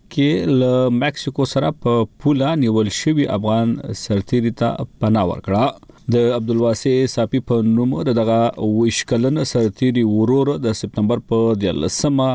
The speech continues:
اسوسییټډ پریس ته وویل چې عبدالواسع په افغانستان کې د طالبانو له واکمنېدو وروسته له هیواده وتلی و. خواوشا له لسو هیوادونو د تېرېدو وروسته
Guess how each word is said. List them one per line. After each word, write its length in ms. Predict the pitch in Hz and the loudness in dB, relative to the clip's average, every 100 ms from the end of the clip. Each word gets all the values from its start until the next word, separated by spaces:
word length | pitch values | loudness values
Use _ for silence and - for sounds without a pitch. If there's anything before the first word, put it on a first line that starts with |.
| 120 | -2
اسوسییټډ 500 | 110 - - 117 104 120 | -6 -6 -4 -4 -2 -2
پریس 180 | 113 - 120 117 - | -2 0 0 0 0
ته 80 | 117 | 0
وویل 200 | 120 131 - | 0 -2 -2
چې 160 | 117 | -4
عبدالواسع 480 | 98 101 101 - 120 131 | 0 0 0 0 -4 -2
په 80 | 107 | -2
افغانستان 500 | 107 98 - 113 117 | 0 -2 0 -2 -2
کې 140 | - 113 | -2 -2
د 60 | 104 | 0
طالبانو 400 | 98 107 117 110 | 0 0 0 0
له 60 | 98 | 0
واکمنېدو 500 | 98 - 98 98 101 98 | 0 -2 -2 0 2 2
وروسته 420 | 127 135 - 135 123 | 2 0 -2 -2 0
له 80 | 110 98 | 0 0
هیواده 340 | 98 110 98 95 | 0 0 0 0
وتلی 360 | 92 131 139 | -2 -2 0
و. 160 | 139 131 110 | 2 0 0
خواوشا 480 | 127 120 117 - 127 113 - - - - 131 | 0 0 0 0 -2 -2 -10 -20 -8 0 2
له 100 | 131 139 | 4 2
لسو 280 | 156 - 143 131 | 0 0 0 0
هیوادونو 500 | 120 110 104 120 131 110 | 2 2 2 0 0 0
د 100 | 104 - | -2 -2
تېرېدو 480 | 101 98 101 113 104 | -2 0 2 2 2
وروسته 440 | 107 151 - 147 | 2 0 -2 -4